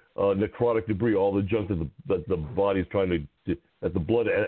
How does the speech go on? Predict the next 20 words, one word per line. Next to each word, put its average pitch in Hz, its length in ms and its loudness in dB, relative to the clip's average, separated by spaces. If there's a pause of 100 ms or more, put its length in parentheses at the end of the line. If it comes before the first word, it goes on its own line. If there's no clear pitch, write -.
(140)
and 104 120 0
the 98 60 2
liver 101 280 2
are 90 60 2
trying 95 200 0
to 90 80 0
get 90 120 2
rid 131 180 0
of. 78 160 0 (1120)
The 123 120 2
enzymes 135 380 0
just 120 160 -2
come 143 160 2
in, 139 240 0 (100)
eat, 160 240 -2 (160)
eat 160 140 2
all 147 160 2
those 135 200 0
things 135 220 2
away, 113 340 2